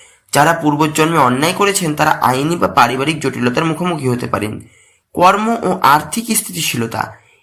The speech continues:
এই জন্মে ধনুরাশির জাতক জাতিকারা মূলত কর্মঠ ও সৃজনশীল হয়ে উঠবে। বৃহস্পতির প্রভাব থাকায় এরা সহজেই অর্থ উপার্জনে পারদর্শী হয়ে উঠবে। এপ্রিল থেকে নতুন কর্মসংস্থানের সুযোগ ও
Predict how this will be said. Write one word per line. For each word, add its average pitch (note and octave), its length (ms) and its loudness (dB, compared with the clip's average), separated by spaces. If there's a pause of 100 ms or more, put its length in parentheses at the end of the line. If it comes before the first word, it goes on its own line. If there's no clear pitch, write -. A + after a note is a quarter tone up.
(200)
এই A3 200 4
জন্মে G3 360 2
ধনুরাশির F3 540 0
জাতক C#3+ 280 -2
জাতিকারা G3 460 -2
মূলত D3 260 0
কর্মঠ D3 500 2
ও F#3+ 100 -2
সৃজনশীল C#3+ 500 -2
হয়ে A2 220 -2
উঠবে। G#2+ 260 -8 (520)
বৃহস্পতির E3+ 680 0
প্রভাব C#3 280 4 (120)
থাকায় C#3+ 340 0
এরা C#3+ 220 -2
সহজেই A#2+ 360 0 (100)
অর্থ - 300 0
উপার্জনে D#3+ 480 0 (380)
পারদর্শী F#3 540 0
হয়ে A#2 260 0
উঠবে। - 220 -6 (420)
এপ্রিল E3 440 0
থেকে G3+ 220 -2
নতুন F3+ 280 2 (160)
কর্মসংস্থানের D3+ 1000 0
সুযোগ D3 300 -4
ও - 60 0